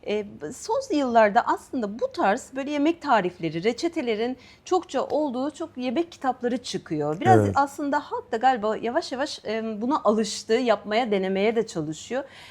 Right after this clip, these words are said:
Speaker 1: Bu anlamda da güzel aslında bir misyon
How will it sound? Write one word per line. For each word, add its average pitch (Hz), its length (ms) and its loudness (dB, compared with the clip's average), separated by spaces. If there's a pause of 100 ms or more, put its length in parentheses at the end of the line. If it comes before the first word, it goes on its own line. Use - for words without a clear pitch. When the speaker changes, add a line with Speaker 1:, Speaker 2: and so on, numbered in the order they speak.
(160)
Speaker 1:
Bu 262 60 4
anlamda 262 460 4
da 302 60 0
güzel 233 500 4
aslında 233 340 -4
bir 254 80 2
misyon 262 500 4